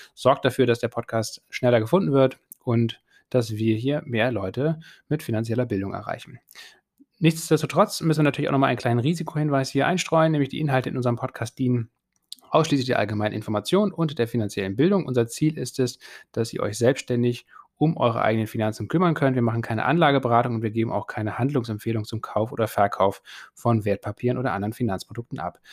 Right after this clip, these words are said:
Wir geben also lediglich unsere persönliche Meinung wieder und teilen unser eigenes Vorgehen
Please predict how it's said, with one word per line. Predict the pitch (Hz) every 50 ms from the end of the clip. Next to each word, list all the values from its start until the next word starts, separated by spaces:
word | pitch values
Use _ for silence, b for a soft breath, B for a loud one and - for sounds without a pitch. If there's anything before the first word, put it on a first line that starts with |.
| B B B B
Wir | - 113
geben | 117 117 123 127 104
also | 107 107
lediglich | 110 139 156 156 147 - 135 131
unsere | 123 113 117 110
persönliche | - 110 110 131 170 196 170 165
Meinung | 156 143 143 147 143 139 127
wieder | 135 139 139 123
und | 123 117
teilen | - 120 120 120 120 120
unser | 113 113 117 107
eigenes | - 104 110 110 110 110 110 - - - _
Vorgehen | - - - 113 117 107 104 104 104 104 110 104